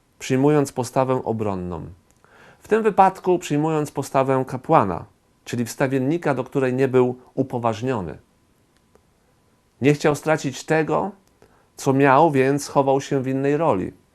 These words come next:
Jestem przekonany, że również i każdy z nas kiedyś znalazł się w miejscu lęku i obaw, w którym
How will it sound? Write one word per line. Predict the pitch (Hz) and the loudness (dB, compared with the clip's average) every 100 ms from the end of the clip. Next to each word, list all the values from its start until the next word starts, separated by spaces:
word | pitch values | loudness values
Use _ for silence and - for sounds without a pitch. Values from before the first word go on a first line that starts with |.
| _ _ _ _ _ _ _ _ _ _ - | _ _ _ _ _ _ _ _ _ _ -8
Jestem | 110 - 123 | -4 -2 -4
przekonany, | - - 127 165 156 147 - _ - _ _ _ _ _ _ _ _ _ _ _ _ _ _ _ - | -4 -2 2 2 2 0 -4 _ -20 _ _ _ _ _ _ _ _ _ _ _ _ _ _ _ 2
że | 135 | 6
również | 180 214 214 202 | 8 8 4 0
i | |
każdy | - 196 202 185 185 | -4 2 4 2 0
z | 180 | 2
nas | 196 165 - | 4 4 2
kiedyś | - 139 139 131 - - - - - _ _ - | 2 4 6 4 0 -6 -10 -18 -20 _ _ -8
znalazł | 110 139 156 151 | 0 2 4 0
się | - 139 | -2 -4
w | 120 123 | -2 0
miejscu | 135 165 175 - - 170 160 - | 2 2 0 -4 0 2 2 2
lęku | 123 135 170 180 175 | 8 8 8 2 0
i | 147 - | -2 0
obaw, | 123 107 - - - _ _ _ _ _ _ _ _ _ _ _ _ | 0 2 0 -6 -20 _ _ _ _ _ _ _ _ _ _ _ _
w | - | -6
którym | 151 147 139 135 | 2 4 4 2